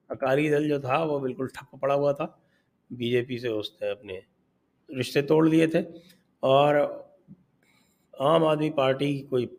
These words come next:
पब्लिक में विश्वसनीयता नहीं थी, विशेषकर से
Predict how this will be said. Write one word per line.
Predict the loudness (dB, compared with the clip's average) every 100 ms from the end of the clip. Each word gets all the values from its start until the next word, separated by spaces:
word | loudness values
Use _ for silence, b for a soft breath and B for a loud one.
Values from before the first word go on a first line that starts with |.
| -18 -10
पब्लिक | -4 -4
में | -4
विश्वसनीयता | -4 -6 -6 -4 0 2 2 2
नहीं | 2
थी, | 0 -4 -4 B B B _ -4
विशेषकर | -2 2 2 2 -2
से | 2 2